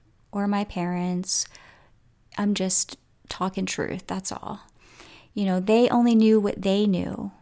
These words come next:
from their upbringing, from the teaching their parents could provide, from their insight and understanding.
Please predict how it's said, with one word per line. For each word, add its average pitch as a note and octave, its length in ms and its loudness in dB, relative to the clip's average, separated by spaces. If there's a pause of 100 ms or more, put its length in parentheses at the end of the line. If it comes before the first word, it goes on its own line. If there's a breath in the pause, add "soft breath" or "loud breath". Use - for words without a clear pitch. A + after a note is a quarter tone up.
(140)
from G#3 260 0
their A3 320 0
upbringing, F#3+ 760 -4 (240)
from G#3+ 220 0
the G#3 80 2
teaching G#3+ 500 -2
their A#3 240 0
parents F#3+ 420 -4
could G3 240 -6
provide, G3 580 -6
from A3 320 -4
their A#3+ 420 -2 (100)
insight F#3 680 -4
and F#3+ 140 -2
understanding. F#3+ 920 -6